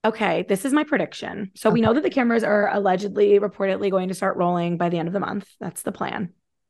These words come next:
Speaker 1: They're still, like, negotiating some things. I think that everyone will be back in some capacity.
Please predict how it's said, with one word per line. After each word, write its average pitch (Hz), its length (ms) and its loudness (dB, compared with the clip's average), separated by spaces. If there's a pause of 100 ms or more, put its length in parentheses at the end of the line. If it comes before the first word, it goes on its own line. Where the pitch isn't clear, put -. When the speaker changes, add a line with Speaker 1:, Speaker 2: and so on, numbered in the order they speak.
(460)
Speaker 1:
They're 190 160 2
still, 185 180 0
like, 180 260 2
negotiating 175 540 -2
some - 160 -10
things. - 320 -16 (640)
I 254 220 2
think 233 320 0
that 175 520 0 (800)
everyone 320 360 4
will 370 120 6
be 339 120 6
back 202 240 2
in 220 80 -4
some 202 160 -2
capacity. 190 760 -4